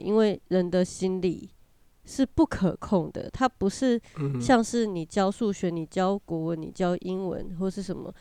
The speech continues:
Speaker 1: 学生学得好、学不好，一目了然，没有这种事情。
Speaker 2: 嗯。
Speaker 1: 就是这个东西是，就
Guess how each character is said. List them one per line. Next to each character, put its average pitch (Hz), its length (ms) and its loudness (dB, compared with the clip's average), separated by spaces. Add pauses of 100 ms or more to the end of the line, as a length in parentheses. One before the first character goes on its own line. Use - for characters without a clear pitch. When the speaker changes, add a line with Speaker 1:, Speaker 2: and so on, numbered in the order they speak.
(220)
Speaker 1:
学 208 220 2
生 254 160 2
学 196 160 -2
得 175 100 0
好、 165 320 -4
学 - 140 -8
不 190 140 -2
好， 175 200 -4 (120)
一 196 100 -4
目 208 180 -2
了 185 60 0
然， - 260 -6
没 180 200 0
有 190 120 2
这 185 140 -2
种 175 160 -6
事 156 160 -10
情。 - 200 -12 (1700)
Speaker 2:
嗯。 131 360 -2 (480)
Speaker 1:
就 - 80 0
是 277 300 4
这 311 120 0
个 226 180 2
东 233 180 4
西 233 160 0
是， 226 360 0 (280)
就 233 180 4